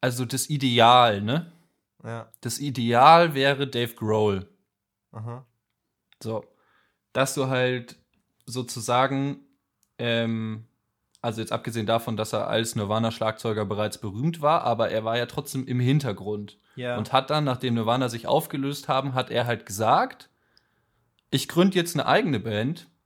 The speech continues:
Speaker 1: bin Sänger, Songwriter und Gitarrist und Frontmann und Produzent und werd damit weltberühmt.“ Und dann haben halt alle gesagt, „Du spinnst.“ Und er hat halt aber gleichzeitig das durchgesetzt, während er halt so bescheiden war und halt immer so,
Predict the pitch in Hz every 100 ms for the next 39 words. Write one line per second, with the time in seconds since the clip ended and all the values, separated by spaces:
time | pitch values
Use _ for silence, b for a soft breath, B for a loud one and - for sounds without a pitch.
0 | _ - 123 117 113 - - 160 208 202
1 | 220 - - 160 175 160 160 165 170 -
2 | 160 180 170 160 147 131 156 - - 135
3 | - 151 185 180 151 147 156 - 127 104
4 | - 160 277 - - _ _ _ _ _
5 | _ _ _ - 143 143 - 135 131 139
6 | 143 135 120 123 123 110 101 92 - _
7 | - 120 143 151 139 151 147 170 208 160
8 | 139 139 143 - 139 135 - 220 117 -
9 | _ _ _ _ _ _ _ _ _ _
10 | _ _ _ _ _ - 135 - 180 208
11 | 208 190 175 135 139 139 - - 139 202
12 | 226 - 143 151 - 123 - - 214 247
13 | - 113 110 110 - - _ 117 135 165
14 | 160 139 131 135 135 120 127 120 117 139
15 | 151 180 131 101 101 113 135 131 117 113
16 | 113 104 113 107 101 104 104